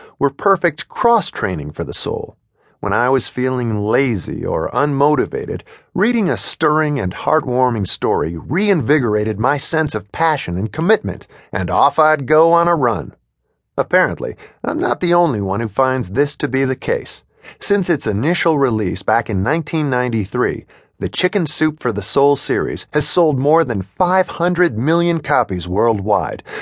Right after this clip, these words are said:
making it one of the best-selling books of all time.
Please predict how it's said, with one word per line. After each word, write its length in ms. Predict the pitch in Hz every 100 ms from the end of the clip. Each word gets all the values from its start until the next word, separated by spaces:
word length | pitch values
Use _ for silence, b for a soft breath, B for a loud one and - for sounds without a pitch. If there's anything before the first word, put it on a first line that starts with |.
| B
making 320 | 180 185 151
it 100 | 117
one 160 | 117 135
of 60 | 101
the 80 |
best-selling 720 | 85 - 180 - - 156 135 107
books 300 | 180 190 -
of 100 | 92
all 160 | 123
time. 420 | 123 - 160 107